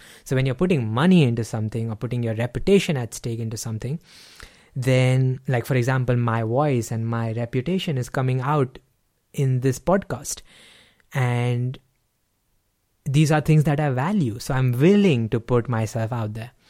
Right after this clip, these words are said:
So investment is oftentimes clarifies what your own values are. And it, it is a statement for yourself, a clear, concise statement that this is what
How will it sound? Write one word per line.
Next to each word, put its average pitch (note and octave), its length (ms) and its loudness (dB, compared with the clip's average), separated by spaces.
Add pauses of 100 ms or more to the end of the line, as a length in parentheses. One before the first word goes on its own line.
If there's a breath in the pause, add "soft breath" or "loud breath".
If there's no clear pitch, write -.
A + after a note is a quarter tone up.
(1040 soft breath)
So - 160 -2
investment D3 680 2
is C3 320 0 (520)
oftentimes C3+ 540 0
clarifies B2 680 -2
what A#2 180 -6
your B2 180 -2
own E3+ 140 2
values A2 460 -4
are. A2 220 -10 (680 soft breath)
And B2 580 0 (580)
it, C3 280 -2
it C#3 140 2
is C3 120 2
a C3+ 60 2
statement B2+ 580 0
for B2+ 140 -4
yourself, A#2 520 -2
a B2+ 60 -6
clear, F3 540 2
concise B2 420 -4
statement A2+ 500 -6
that A2 260 -8 (720 soft breath)
this C3+ 220 0
is B2+ 160 -2
what A#2 340 -2